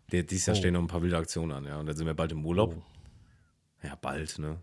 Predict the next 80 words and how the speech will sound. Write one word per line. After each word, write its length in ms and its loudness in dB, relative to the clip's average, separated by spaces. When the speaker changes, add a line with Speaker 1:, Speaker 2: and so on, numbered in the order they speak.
Speaker 1:
Dauert 180 -6
noch 120 -10
so 280 -6
mehr 120 -4
als 140 -10
einen 100 -8
Monat. 340 -2
Speaker 2:
Ja, 60 -20
mehr 80 -12
als 160 -14
einen 100 -6
Monat. 160 -4
Speaker 1:
Mal 60 4
gucken, 180 10
was 160 8
wir 40 6
da 100 8
machen. 280 4
Wir 80 -2
haben 40 -2
schon 120 -2
gesagt, 380 -2
wir 100 -6
machen 180 -2
ein 20 -8
paar 100 -10
Storys. 480 -2
Aber 100 4
das 100 6
haben 80 8
wir 80 10
bei 120 12
Köln 260 12
auch 140 10
gesagt 220 4
im 60 -6
Podcast, 380 2
deswegen 180 2
sage 140 8
ich 80 4
lieber 140 4
gar 140 6
nichts. 260 0
Speaker 2:
Richtig. 400 -2
Aber 140 2
wir 60 8
haben 40 4
schon 80 6
ein 40 0
paar 120 10
Ideen. 260 4
Speaker 1:
Ja, 140 -8
aber 180 8
wenn 100 12
ich 100 6
da 120 10
krank 260 8
werden 160 10
sollte, 180 10
ist 140 2
mir 140 10
egal. 280 10
Wir 80 2
fahren 140 4
trotzdem 300 0
im 60 -4
Urlaub, 240 -2
Alter. 180 -6
Äh, 160 12
ja, 160 12
auf 80 10
jeden 120 10
Fall 120 10
freue 140 10
ich 80 4
mich 80 2
sehr 120 8
auf 60 2
den 80 0
Urlaub. 340 6